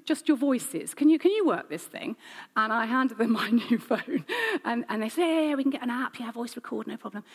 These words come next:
Handed it back, and I had this conversation with them. And what I heard was a completely different story from what was being broadcast that evening on the T V. So I thought, "Where are we hearing those voices of the under eighteens?" It was just under eighteen at that point.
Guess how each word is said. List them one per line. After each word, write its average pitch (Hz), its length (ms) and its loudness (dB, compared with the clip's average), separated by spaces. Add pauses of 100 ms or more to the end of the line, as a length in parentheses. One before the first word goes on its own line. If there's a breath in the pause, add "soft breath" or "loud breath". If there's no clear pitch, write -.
(220 loud breath)
Handed 254 240 0
it - 80 -6
back, 170 300 -2
and 196 120 -4
I 208 120 -4
had 262 180 -4
this 269 140 -4
conversation 196 640 -4
with 175 160 -6
them. 196 200 -6 (720)
And 208 200 -2
what 226 200 0
I 233 160 -2
heard 220 540 -2 (420 soft breath)
was - 160 -2
a 220 60 -4
completely 226 580 -2
different - 400 -4
story 190 400 -6
from 175 220 -6
what 196 120 -6
was 175 120 -12
being 175 260 -2
broadcast 165 640 -6 (100)
that 190 140 -8
evening 180 320 -4
on - 80 -4
the 180 80 -6
T 185 160 -10
V. 196 300 -10
So 202 280 -4
I 208 100 -2
thought, 190 320 -4 (440 soft breath)
"Where 285 540 0 (420 soft breath)
are 208 80 -4
we 220 140 -4
hearing 180 440 -2
those 175 220 -6
voices 180 580 -8
of 180 120 -8
the 226 80 -2
under 196 200 -4
eighteens?" 190 560 -4
It - 60 -18
was - 80 -18
just - 180 -12
under 165 200 -4
eighteen 190 260 -6
at - 80 -10
that - 160 -16
point. - 240 -8